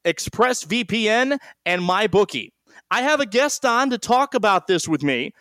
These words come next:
He is the co-host of the Uncontested Podcast, which is the best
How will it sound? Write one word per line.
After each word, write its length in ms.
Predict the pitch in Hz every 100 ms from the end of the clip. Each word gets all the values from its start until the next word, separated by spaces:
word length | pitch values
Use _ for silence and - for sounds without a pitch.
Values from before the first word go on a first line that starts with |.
| - -
He 180 | - 254
is 180 | 247 180
the 100 | 202
co-host 720 | - 262 311 240 226 262 - -
of 160 | 190
the 180 | 180 190 -
Uncontested 840 | 254 302 285 247 226 240 233 202
Podcast, 680 | 190 180 165 165 143 185 -
which 240 | 190 190
is 120 | 202
the 140 | 147 190
best 420 | 160 226 269 -